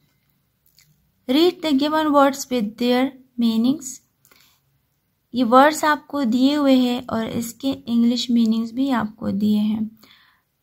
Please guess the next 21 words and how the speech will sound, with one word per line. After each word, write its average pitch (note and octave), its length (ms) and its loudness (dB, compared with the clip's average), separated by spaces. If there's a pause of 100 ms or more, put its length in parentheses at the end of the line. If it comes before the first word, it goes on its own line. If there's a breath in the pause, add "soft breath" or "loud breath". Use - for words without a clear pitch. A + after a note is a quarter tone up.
Dawn, C4+ 360 6 (920 soft breath)
first D#4+ 380 0
light C4 340 2 (100)
of A3 160 0
the A3+ 340 -2 (360)
day, A3 400 0 (960)
जो - 80 -20
सुबह B3+ 340 -2
सवेरे C#4 400 -2
का C4+ 140 -4
टाइम A#3 380 0
होता G#3+ 280 -2
है A3 340 -2 (720 soft breath)
उसको C4 680 -6 (500)
dawn A#3 440 4
कहते G#3+ 320 -4
हैं। G#3+ 440 -2 (1160)
Adopt B3+ 540 4
का D#4+ 100 -6
मतलब C4+ 360 -2
है C4 360 2